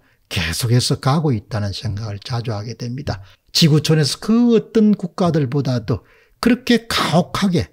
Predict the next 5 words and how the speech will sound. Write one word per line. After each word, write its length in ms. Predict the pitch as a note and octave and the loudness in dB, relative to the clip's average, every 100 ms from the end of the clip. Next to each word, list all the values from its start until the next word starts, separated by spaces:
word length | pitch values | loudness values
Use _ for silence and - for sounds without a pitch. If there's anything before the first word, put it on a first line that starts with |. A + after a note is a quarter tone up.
| _ _ _ | _ _ _
전쟁을 520 | - C#3 C#3+ B3 A3+ | 4 6 6 6 4
치를 340 | D3 - D3 B2 | 2 0 2 4
정도로 560 | A2+ G2+ A2+ G#2 F2+ _ _ _ _ | 2 2 -2 -4 -6 _ _ _ _
좌익들의 760 | G2+ G2+ A#2+ - C3+ A#2 A2 | 2 4 2 0 0 2 0
그런, 460 | - A#2 G2 C#3+ | -2 -2 -2 -4